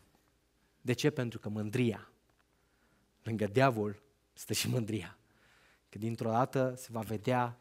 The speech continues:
ce fel de om ai fost tu. Ok. Eliberat de anxietate, și când spun anxietate, bag toate fricile.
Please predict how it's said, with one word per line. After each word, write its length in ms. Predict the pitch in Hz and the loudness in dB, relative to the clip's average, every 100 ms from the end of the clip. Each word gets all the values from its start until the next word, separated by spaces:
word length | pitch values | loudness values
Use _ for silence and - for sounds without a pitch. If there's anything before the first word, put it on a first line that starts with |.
| _ | _
ce 180 | - 165 | -4 -4
fel 200 | - 117 | -2 -4
de 100 | 110 | -2
om 140 | 107 | -2
ai 80 | 104 | -4
fost 280 | 95 98 - | -6 -10 -10
tu. 160 | 90 92 _ _ _ _ _ - - | -14 -20 _ _ _ _ _ -20 -8
Ok. 180 | 113 131 101 - _ _ _ _ _ _ _ - _ - - - - _ _ _ _ | -2 0 -2 -6 _ _ _ _ _ _ _ -20 _ -20 -20 -20 -20 _ _ _ _
Eliberat 500 | - 131 135 139 156 | 4 8 12 12 12
de 180 | 143 143 147 | 12 8 8
anxietate, 800 | 127 - 120 - 127 - 107 127 - _ _ _ _ _ _ _ - _ | 2 4 6 10 10 10 -4 -8 -18 _ _ _ _ _ _ _ -20 _
și 140 | - | -14
când 160 | - 131 | -2 0
spun 200 | - 135 | 2 4
anxietate, 540 | 123 - 123 139 131 | 4 2 0 2 4
bag 340 | 117 120 113 - | 6 6 4 4
toate 240 | 151 - | 4 4
fricile. 500 | - 123 - - - | -2 -4 -6 -12 -14